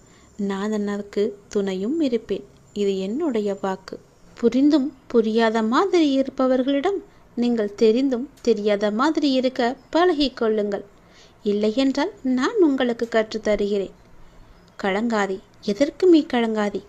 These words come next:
உனக்கான நல்ல நேரங்கள் தொலைவில் இல்லை, அது உன்னை தேடி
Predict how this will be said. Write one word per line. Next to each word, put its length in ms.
உனக்கான 520
நல்ல 320
நேரங்கள் 560
தொலைவில் 480
இல்லை, 240
அது 220
உன்னை 280
தேடி 340